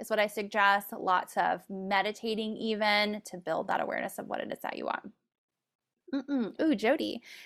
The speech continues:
She told me I'm well on my way, but I need to continue to focus on me, utilizing my tools and focusing on my goals. She also told me that I started saying sorry <laughs> again quite often and be more aware. Is Jody still on? I don't know if Jody had to leave.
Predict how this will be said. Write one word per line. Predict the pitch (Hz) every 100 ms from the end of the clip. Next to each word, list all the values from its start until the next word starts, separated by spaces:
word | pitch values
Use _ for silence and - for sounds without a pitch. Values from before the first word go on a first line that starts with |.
| -
She | 254
told | 269 269
me | 269
I'm | 233
well | 220
on | 226
my | 214
way, | 202 220 220
but | 214
I | 196
need | 196 202
to |
continue | 208 202 202 196
to | 190
focus | 185 180 -
on | 202
me, | 196 202
utilizing | 196 185 185 180
my | 160
tools | 170 - 196
and | 190
focusing | - 165 175 185
on | 196
my | -
goals. | - - - - -
She |
also | 190 185 214
told | - 190
me | 190
that | 170
I | 170
started | - 185 185
saying | 180 185 180
sorry | - 190
<laughs> | 185
again | - 262 247
quite | 311 262
often | 220 214 202 190
and | 196
be | 202
more | 190 196
aware. | - 214 - - - -
Is | 220
Jody | 196 208
still | 220 202
on? | 185 190 214 _ -
I |
don't | 202
know | 190
if | 190
Jody | - 190
had | 196
to | 214
leave. | -